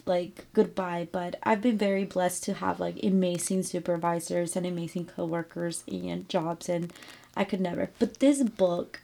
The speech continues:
was signed by different people in the department, my p-, other professors, and I've always respected them because these are professors that have, like, graduated from,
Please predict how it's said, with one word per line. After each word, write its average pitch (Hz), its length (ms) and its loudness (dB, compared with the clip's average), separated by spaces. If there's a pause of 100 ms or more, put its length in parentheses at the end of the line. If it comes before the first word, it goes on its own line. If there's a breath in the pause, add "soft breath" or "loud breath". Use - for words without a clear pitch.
(420 loud breath)
was 202 260 4
signed 185 640 0 (340)
by 175 460 -2 (580)
different 214 340 4
people 190 380 -4
in 170 140 -2
the 170 80 -4
department, 254 920 4 (320 loud breath)
my 185 260 0
p-, - 140 -12
other 190 240 8
professors, 214 1080 0 (380 loud breath)
and 233 260 4
I've 214 160 4
always 254 380 2
respected 214 580 -2
them 247 160 2
because 214 300 -2
these 202 160 -4
are 208 60 -2
professors 190 560 -4
that 190 160 -4
have, - 280 -8
like, 202 180 -8
graduated 196 560 -2
from, 190 320 -4